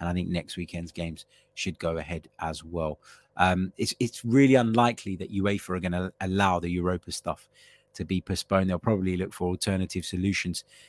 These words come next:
in the event that there is an issue. We've already heard that Rangers,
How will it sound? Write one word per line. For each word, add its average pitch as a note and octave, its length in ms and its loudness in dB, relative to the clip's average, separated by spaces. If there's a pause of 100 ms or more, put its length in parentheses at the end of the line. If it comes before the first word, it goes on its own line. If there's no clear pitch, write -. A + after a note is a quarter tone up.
(160)
in G#2 140 2
the G2 100 2
event F#2 260 0
that E2+ 80 -8
there G2 160 2
is G2+ 140 4
an G2 60 6
issue. G2+ 320 4
We've F#2+ 160 0
already G2 220 0
heard F#2+ 260 -2
that F#2 140 -4
Rangers, F#2 720 -2